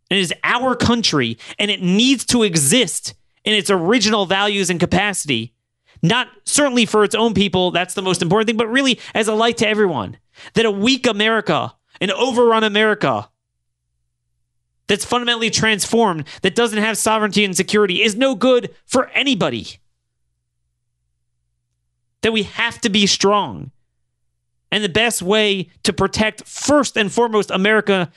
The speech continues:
and our troops and our assets and our agents, like H S I agent Victor Avila, we're gonna have him on for part two tomorrow,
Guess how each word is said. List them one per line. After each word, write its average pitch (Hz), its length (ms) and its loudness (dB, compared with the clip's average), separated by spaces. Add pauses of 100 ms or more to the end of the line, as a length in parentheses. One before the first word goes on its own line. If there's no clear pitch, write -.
(120)
and 160 100 -2
our 196 220 2
troops - 480 0 (160)
and 170 120 -2
our 202 140 4
assets 196 520 -2 (160)
and 196 100 0
our 220 220 2
agents, 196 640 0 (2750)
like 170 160 -2
H 208 180 2
S 185 140 0
I 190 160 2
agent 170 840 -2 (640)
Victor 185 240 0
Avila, 151 540 0 (160)
we're 147 100 0
gonna 165 140 0
have 165 160 -4
him 165 100 -2
on 165 140 0
for 147 120 -2
part 160 260 -2
two 180 140 0
tomorrow, 151 640 -2